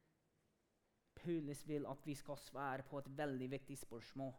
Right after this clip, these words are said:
Et spørsmål vi kan også spørre andre om. Hvilket liv vil du leve? Et liv som hvor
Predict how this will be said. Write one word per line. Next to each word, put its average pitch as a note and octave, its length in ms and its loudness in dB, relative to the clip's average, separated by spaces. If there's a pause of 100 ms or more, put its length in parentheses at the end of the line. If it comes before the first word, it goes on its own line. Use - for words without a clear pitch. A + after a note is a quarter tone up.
(680)
Et D3+ 140 -2
spørsmål C#3+ 500 2
vi C#3+ 60 2
kan C#3+ 220 -2
også D#3+ 260 -2
spørre F3 400 2
andre C3+ 340 2
om. F3 260 4 (1800)
Hvilket F#3 720 2
liv D3+ 580 2 (320)
vil C#3+ 260 0
du C#3 100 4
leve? A#2+ 380 2 (2000)
Et D3 200 -2
liv E3+ 520 6 (220)
som D#3+ 220 2
hvor D#3 240 6